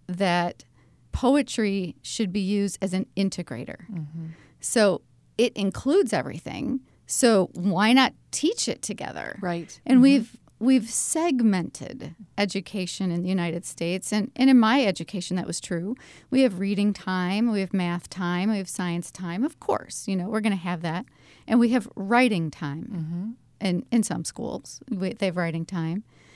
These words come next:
Speaker 1: But why not incorporate writing into reading? Why not take the phonetic concepts that you're learning, like A I as in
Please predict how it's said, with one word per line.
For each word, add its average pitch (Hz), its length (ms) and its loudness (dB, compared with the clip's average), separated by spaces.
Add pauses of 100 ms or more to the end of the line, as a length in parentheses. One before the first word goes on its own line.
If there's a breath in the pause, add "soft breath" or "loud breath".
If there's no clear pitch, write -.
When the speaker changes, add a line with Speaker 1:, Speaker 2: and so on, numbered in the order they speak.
(340 soft breath)
Speaker 1:
But - 260 2
why 277 480 0
not 170 440 2 (380)
incorporate 214 960 0
writing 175 840 0 (420)
into 214 680 4
reading? 262 640 -2 (680 soft breath)
Why 254 520 6
not 240 880 4 (140)
take - 680 -4 (140)
the 196 220 0
phonetic 214 420 2
concepts 220 580 0
that - 140 -4
you're 185 180 -2
learning, 185 640 2
like 175 260 -2 (100)
A 208 300 0
I 170 500 0
as 175 180 -4
in 170 260 -2